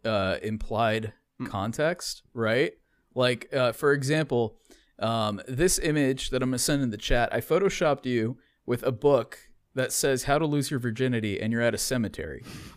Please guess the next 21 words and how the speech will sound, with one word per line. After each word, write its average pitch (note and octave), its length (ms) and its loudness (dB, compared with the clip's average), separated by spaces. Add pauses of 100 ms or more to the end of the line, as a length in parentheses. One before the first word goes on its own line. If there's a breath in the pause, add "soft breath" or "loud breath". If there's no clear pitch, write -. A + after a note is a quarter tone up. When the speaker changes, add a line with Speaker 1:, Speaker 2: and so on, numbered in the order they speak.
Speaker 1:
Obviously, A3+ 440 6
you're E3 100 4
not F3+ 180 4
going D3 200 4
out C#3+ 120 8
and A#2 100 -4
fucking C#3 400 -4
dead A2 240 -2
bodies, C3+ 500 4 (200 soft breath)
but E3 140 -2
the F3 80 2
comedy G3+ 400 0
lies C3+ 440 6
in B2+ 180 -2
the C3+ 100 2
implication C#3 640 -2
that G2 120 -6
that's A2+ 220 -2
what B2 100 -6
you're G#2+ 120 -6
doing. A2+ 480 -4